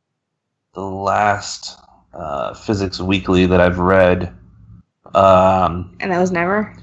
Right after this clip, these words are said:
Speaker 1: Yeah, oh yeah, that was never. So,
Speaker 2: <laughs>
Speaker 1: cool.
Speaker 2: Okay, well, there's, I mean, unless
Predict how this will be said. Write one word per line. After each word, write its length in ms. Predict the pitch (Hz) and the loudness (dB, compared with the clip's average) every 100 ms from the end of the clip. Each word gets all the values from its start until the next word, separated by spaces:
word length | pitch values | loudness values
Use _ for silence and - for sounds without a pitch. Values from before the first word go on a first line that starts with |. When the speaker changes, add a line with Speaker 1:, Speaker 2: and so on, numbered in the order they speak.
| - - - - | -20 -20 -20 0
Speaker 1:
Yeah, 200 | 107 110 | 2 6
oh 160 | 131 131 | 6 6
yeah, 240 | 123 95 | 4 2
that 160 | 107 107 | 2 -2
was 160 | 107 | -4
never. 520 | 110 123 98 90 80 90 _ _ - - _ _ _ _ _ _ - - - - - | -2 -2 -2 -6 -8 -14 _ _ -20 -20 _ _ _ _ _ _ -20 -20 -20 -20 -16
So, 460 | - 110 98 92 90 87 87 - - 605 | -8 -2 0 2 0 0 -2 -6 0 0
Speaker 2:
<laughs> 400 | 440 - - - | 0 -2 -2 -4
Speaker 1:
cool. 680 | 359 415 143 104 85 - _ _ - 427 - 370 427 - _ _ - - - 233 - - _ _ | -4 0 2 2 0 -6 _ _ -4 -4 0 0 0 -10 _ _ -12 -12 -10 -10 -10 -14 _ _
Speaker 2:
Okay, 520 | 247 247 269 226 240 - | 0 2 4 6 4 2
well, 380 | 262 254 240 - | 2 2 2 0
there's, 360 | 247 233 254 233 _ _ _ _ _ - | 0 0 -2 -8 _ _ _ _ _ -4
I 80 | |
mean, 380 | 262 277 262 254 - _ - 247 _ _ _ _ | -2 -4 -6 -10 -18 _ -20 -20 _ _ _ _
unless 640 | 277 285 294 320 - - | -4 -2 -2 -4 -6 -18